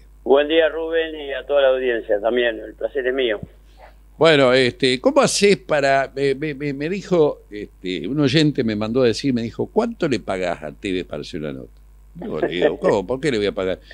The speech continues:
Speaker 2: Y porque si no, no hace, no sé cómo hace para parar y hablar con vos. Si él no tiene tiempo libre, ni, ni para, ni para comer tiene tiempo, dice. Este, bueno, con nosotros siempre haces tiempo y te agradezco, Horacio.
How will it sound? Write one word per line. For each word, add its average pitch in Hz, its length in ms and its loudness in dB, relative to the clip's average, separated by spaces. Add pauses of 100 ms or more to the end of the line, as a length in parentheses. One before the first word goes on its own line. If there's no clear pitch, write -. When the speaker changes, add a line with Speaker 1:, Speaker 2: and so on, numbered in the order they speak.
(180)
Speaker 2:
Y 190 100 -2
porque 180 220 -2
si 196 160 -4
no, 247 100 2
no 202 140 2
hace, 160 240 -2
no 147 180 -4
sé 240 160 -2
cómo 147 220 2
hace 113 220 -2
para 95 260 -2
parar 113 320 2
y 110 80 0
hablar 110 300 2
con 113 180 -2
vos. 98 220 -2
Si 156 100 -4
él 165 80 -2
no 151 120 0
tiene 113 280 -2
tiempo 107 560 -4
libre, 110 400 -2 (200)
ni, 120 260 2
ni 123 180 2
para, 123 360 2
ni 120 140 -2
para 127 260 0
comer 139 400 2
tiene 90 280 -6
tiempo, 78 440 -8
dice. 76 380 -10
Este, 85 280 -8
bueno, 156 280 -2 (300)
con 101 160 -8
nosotros 170 480 0
siempre 127 260 0
haces 110 220 -6
tiempo 127 560 -2 (260)
y 104 140 -8
te 113 100 0
agradezco, 110 720 2
Horacio. 101 500 0